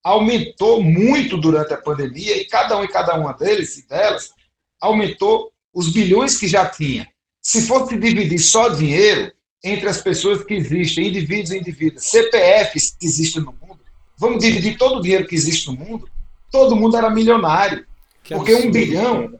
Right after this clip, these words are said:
Speaker 1: são mil milhões.
Speaker 2: Pois é.
Speaker 1: Velho, o ser bilionário É um assim, imagine
Speaker 2: É um
Speaker 1: que é um
Speaker 2: absurdo.
Speaker 1: bilionário. Eu vou dizer pra você que é um bilionário. Às vezes a gente não tem ideia do que é um bilionário. Um bilionário é uma pessoa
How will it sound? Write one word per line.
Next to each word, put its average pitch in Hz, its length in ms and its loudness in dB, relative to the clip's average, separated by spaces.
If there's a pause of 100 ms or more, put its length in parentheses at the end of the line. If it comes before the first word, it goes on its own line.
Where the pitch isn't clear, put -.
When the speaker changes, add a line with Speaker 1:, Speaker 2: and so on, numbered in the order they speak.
(140)
Speaker 1:
são 214 440 2
mil 233 680 2
milhões. 185 1400 2
Speaker 2:
Pois 123 240 -14
é. 120 40 -12
Speaker 1:
Velho, 160 400 0 (100)
o 381 100 -8 (140)
ser 247 500 4
bilionário 165 880 0 (400)
É 196 120 -4
um 233 100 0
assim, 202 600 0
imagine 214 560 0
Speaker 2:
É 135 60 -8
um - 40 -6
Speaker 1:
que 202 80 -2
é - 20 -2
um - 40 -2
Speaker 2:
absurdo. 190 160 0
Speaker 1:
bilionário. 208 440 0
Eu 160 40 -4
vou 220 80 0
dizer 226 140 4
pra 226 100 2
você 196 160 0
que 196 60 -2
é 214 40 0
um 202 40 0
bilionário. 131 560 2
Às 147 120 -2
vezes 196 160 2
a 208 80 0
gente 196 160 -8
não 208 80 -16
tem 226 240 -6
ideia 170 240 6
do - 60 -4
que 147 100 -6
é 147 40 0
um 139 60 -6
bilionário. 127 480 -8 (440)
Um 185 100 -10
bilionário 190 720 0 (420)
é 165 100 -4
uma 202 180 0
pessoa - 640 -2